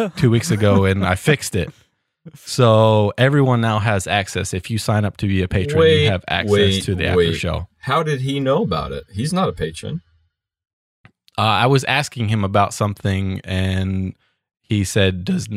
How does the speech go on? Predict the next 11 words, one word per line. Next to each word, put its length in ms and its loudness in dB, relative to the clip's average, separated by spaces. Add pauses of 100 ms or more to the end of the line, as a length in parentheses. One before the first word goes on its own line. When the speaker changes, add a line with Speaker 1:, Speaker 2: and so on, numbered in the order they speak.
(180)
Speaker 2:
does 180 -2
everyone 420 0
not 180 0
have 140 0
access?" 480 -4
And 80 -2
I 40 -2
said, 340 -2 (100)
"Let 100 -4
me 100 -2
look." 400 0